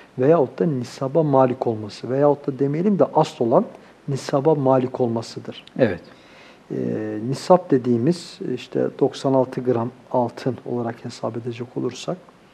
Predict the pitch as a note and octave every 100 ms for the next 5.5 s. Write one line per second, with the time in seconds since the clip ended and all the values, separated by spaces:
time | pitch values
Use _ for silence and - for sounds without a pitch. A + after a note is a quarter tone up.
0 | - - - - C3+ A#2+ A2+ D#3+ D#3 C#3
1 | C3+ C3 C3 C3 A#2 - B2 A#2+ A2+ B2
2 | - B2+ B2 - C3 A#2+ B2+ B2 - B2+
3 | G#2+ - - C3+ A#2 C3 B2+ C3+ B2+ A#2+
4 | A2+ G#2+ - _ - - B2 C3+ C3+ -
5 | C#3+ D3+ C3 - B2+